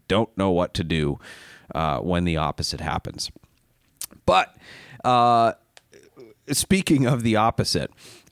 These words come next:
I like doing a market update, kind of picking a vehicle each week to see how it fits in with the market and how it gives us a, a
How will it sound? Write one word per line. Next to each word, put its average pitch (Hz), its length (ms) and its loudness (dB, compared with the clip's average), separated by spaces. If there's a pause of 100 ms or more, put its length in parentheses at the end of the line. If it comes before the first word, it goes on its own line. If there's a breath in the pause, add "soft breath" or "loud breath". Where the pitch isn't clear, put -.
I 98 180 0
like 117 320 0
doing 107 260 2
a 90 60 0
market 95 420 0
update, 85 440 0
kind 92 160 -2
of 85 140 -4
picking 104 360 0
a 87 60 0
vehicle 87 680 0 (280)
each - 540 -2
week 104 400 0
to 90 160 0
see 95 320 0
how 90 300 2
it - 100 -6
fits - 300 -2
in 92 160 0
with 87 100 0
the 85 80 -2
market 85 380 -2
and 80 160 -2
how 85 160 0
it 80 100 -6
gives 82 240 -2
us 82 160 -4
a, 82 240 0
a 80 180 -4